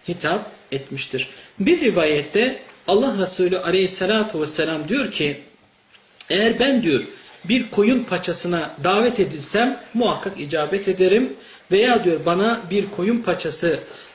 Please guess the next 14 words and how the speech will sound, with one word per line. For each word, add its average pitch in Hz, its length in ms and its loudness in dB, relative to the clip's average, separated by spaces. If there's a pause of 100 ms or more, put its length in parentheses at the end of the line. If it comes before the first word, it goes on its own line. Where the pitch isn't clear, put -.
(360)
<coughs> - 100 4 (320)
hediye 214 320 2
edilse 156 580 -2 (220)
muhakkak 185 440 0 (160)
onu 208 240 2 (340)
kabul 202 300 2
ederim 156 420 2
buyurmuştur 196 640 2 (380)
Allah 196 280 4
Resulü 175 580 2 (1300)
aleyhissalatu 170 960 0
vesselam. 196 560 0 (340)
Kardeşlerim, 226 580 2
burada 208 520 4